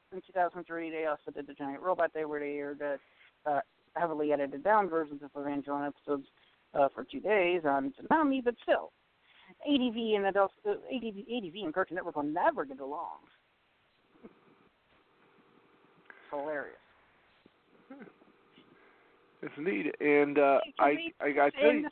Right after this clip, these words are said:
Speaker 1: the,
Speaker 2: the,
Speaker 1: and the
Speaker 2: the last
Speaker 1: same thing is hap-, the same thing is happening again, but with, uh, the, with the same people. It's ridiculous.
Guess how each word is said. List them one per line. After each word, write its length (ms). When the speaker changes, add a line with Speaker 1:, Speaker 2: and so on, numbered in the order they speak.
Speaker 1:
the, 80
Speaker 2:
the, 60
Speaker 1:
and 160
the 60
Speaker 2:
the 40
last 280
Speaker 1:
same 160
thing 280
is 100
hap-, 960
the 120
same 260
thing 280
is 160
happening 520
again, 720
but 200
with, 300
uh, 40
the, 80
with 220
the 160
same 240
people. 560
It's 180
ridiculous. 600